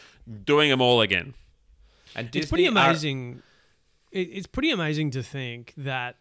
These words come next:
Speaker 3: um, you know, Finding Nemo would be almost twenty years old now,
Speaker 1: Oh, yeah.
Speaker 3: right?
Speaker 1: Yeah.
Speaker 3: Um,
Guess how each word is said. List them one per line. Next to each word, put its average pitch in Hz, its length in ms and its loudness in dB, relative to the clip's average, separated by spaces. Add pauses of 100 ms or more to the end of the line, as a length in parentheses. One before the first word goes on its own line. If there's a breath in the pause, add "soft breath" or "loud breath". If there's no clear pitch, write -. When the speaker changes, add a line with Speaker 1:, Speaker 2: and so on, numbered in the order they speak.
(260)
Speaker 3:
um, 123 520 -8
you 151 140 -4
know, 117 280 -10 (1040)
Finding 185 280 -2
Nemo 160 320 -2
would 131 120 -8
be 135 80 -8
almost 131 280 -10
twenty 135 260 -8
years 117 220 -12
old 135 280 -12
now, 208 100 0
Speaker 1:
Oh, - 40 2
yeah. 202 220 0
Speaker 3:
right? 175 180 -14 (260)
Speaker 1:
Yeah. 135 220 -6 (180)
Speaker 3:
Um, 135 400 -4